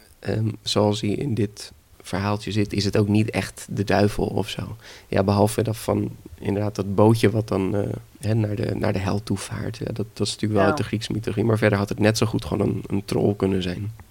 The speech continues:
Speaker 2: Ja,
Speaker 1: Hij
Speaker 2: een
Speaker 1: deed niet per
Speaker 2: monster.
Speaker 1: se duivel, ja, gewoon een monster. Hij deed niet per se echte typische duiveldingen.
Speaker 2: Eh, nee.
Speaker 1: En
Speaker 2: Nee,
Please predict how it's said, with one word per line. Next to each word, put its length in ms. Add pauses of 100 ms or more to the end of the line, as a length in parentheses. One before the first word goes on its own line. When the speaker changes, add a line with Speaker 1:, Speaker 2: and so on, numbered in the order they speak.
(260)
Speaker 2:
Ja, 380
Speaker 1:
Hij 100 (260)
Speaker 2:
een 40
Speaker 1:
deed 180
niet 260
per 80
Speaker 2:
monster. 40
Speaker 1:
se 220
duivel, 420
ja, 260
gewoon 200
een 120
monster. 440 (120)
Hij 140
deed 180
niet 160
per 120
se 280
echte 300 (440)
typische 340
duiveldingen. 640 (580)
Speaker 2:
Eh, 200
nee. 380 (520)
Speaker 1:
En 160
Speaker 2:
Nee, 140